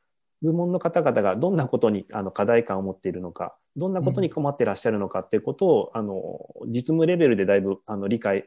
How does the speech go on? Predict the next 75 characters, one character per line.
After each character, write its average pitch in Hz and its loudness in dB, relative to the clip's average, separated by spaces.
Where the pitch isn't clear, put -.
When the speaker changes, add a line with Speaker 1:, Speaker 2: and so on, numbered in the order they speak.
Speaker 1:
が 143 0
で 123 0
き - -20
て 101 -2
い 98 2
る 98 -4
状 101 0
態 117 -2
に 185 2
は 131 2
な 107 0
っ - -4
て - -4
い 95 -2
た 90 -2
か 87 -10
な 85 -10
と。 - -10
Speaker 2:
う 110 -12
ん。 135 -2
Speaker 1:
業 175 4
種 170 -2
に 175 6
よ 175 8
り 160 6
違 160 4
い - 8
は 151 10
い 156 8
ろ 151 10
い 151 12
ろ 143 8
あ - 4
る 139 6
ん 107 2
で 104 4
す - -6
け 107 0
れ 101 2
ど 110 0
も、 123 0
そ - -4
う - 0
い 180 -4
っ - -10
た 185 2
と 185 -2
こ 190 -4
ろ 196 0
は 139 4
一 110 2
つ 98 -8
今 117 2
に 101 -2
も 92 -4
つ - -6
な 101 -2
が 98 0
っ - -4
て - -6
役 92 -2
立 104 2
っ 110 0
て 101 -2
い 98 2
る 98 -2
か 101 -6
な 151 0
と 107 2
思 101 -2
っ 87 -8
て - -8
ま 87 -8
す - -20
ね。 - -20